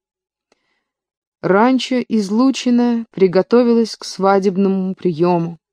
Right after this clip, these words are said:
которому не суждено было состояться. Первый удар поджидал Беннер на дорожке, ведущей от реки к дому.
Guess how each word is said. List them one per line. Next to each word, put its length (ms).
которому 380
не 120
суждено 640
было 240
состояться. 960
Первый 380
удар 320
поджидал 540
Беннер 380
на 140
дорожке, 720
ведущей 560
от 280
реки 320
к 60
дому. 440